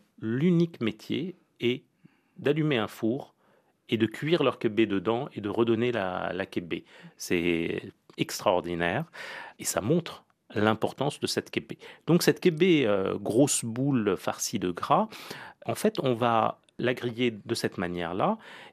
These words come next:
et puis après, ben, on va l'ouvrir et utiliser la pâte de la kébé comme un instrument et finalement comme du pain. On va dipper avec, on peut manger du houmous avec, on peut manger ce qu'on veut avec. Et finalement, ça rapproche de ce que je disais tout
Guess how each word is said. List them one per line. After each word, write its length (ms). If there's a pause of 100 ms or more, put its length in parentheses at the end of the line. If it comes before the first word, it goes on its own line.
(100)
et 80
puis 220
après, 340
ben, 140
on 100
va 140
l'ouvrir 600
et 280
utiliser 920 (520)
la 120
pâte 380
de 80
la 160
kébé 480 (680)
comme 420 (400)
un 180
instrument 640
et 60
finalement 380
comme 200
du 120
pain. 280 (280)
On 60
va 160
dipper 420
avec, 360
on 80
peut 100
manger 300
du 80
houmous 400
avec, 280
on 60
peut 140
manger 260
ce 80
qu'on 160
veut 360
avec. 360 (460)
Et 100
finalement, 580
ça 200
rapproche 520
de 60
ce 140
que 100
je 140
disais 420
tout 160